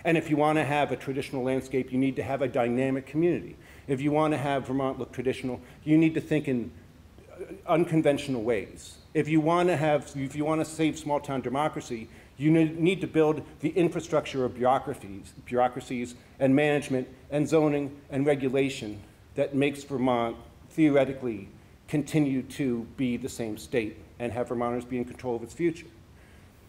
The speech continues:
And so that was the problem, and it ended up that, um, Sam Ogden ended up very unhappy late in life. He got really grouchy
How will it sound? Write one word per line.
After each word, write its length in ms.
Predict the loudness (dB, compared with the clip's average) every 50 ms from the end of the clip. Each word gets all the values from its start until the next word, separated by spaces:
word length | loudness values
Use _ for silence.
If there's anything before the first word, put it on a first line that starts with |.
| -20 -20 -20 -20 -20 -20 -20 -20 -18 -6 -2
And 140 | 0 0 4
so 160 | 4 4 6
that 220 | 6 6 6 6 6
was 160 | 6 4 6
the 120 | 4 0
problem, 580 | 0 2 4 6 8 8 8 6 6 4 2 2 2
and 180 | 2 4 4 4
it 200 | 2 0 -2 -10 -16 -16 -16 -16 -6 0
ended 380 | 4 4 4 6 6 4 4 4
up 320 | 6 4 4 4 2 2
that, 260 | 4 4 4 4 4 4
um, 320 | 4 6 4 2 0 -6 -10 -16 -18 -10
Sam 300 | -2 0 2 4 4 6
Ogden 460 | 6 6 4 4 2 2 0 0 0
ended 300 | 0 0 0 0 2 4
up 180 | 2 2 2 2
very 340 | 0 0 2 0 -2 -4 -8 -14 -18 -20 -18 -10 -4
unhappy 600 | -4 -2 -2 -2 -2 -2 -2 -2 -4 -8 -10 -10 -14 -18 -20 -20 -20 -10 -4
late 240 | -2 0 0 0 0
in 100 | -2 0
life. 420 | 0 0 0 -2 -4 -6 -10 -8
He 100 | -4 0
got 180 | 2 2 2 2
really 160 | 0 0 0
grouchy 560 | -2 0 0 0 0 0 -2 -8 -10 -10 -10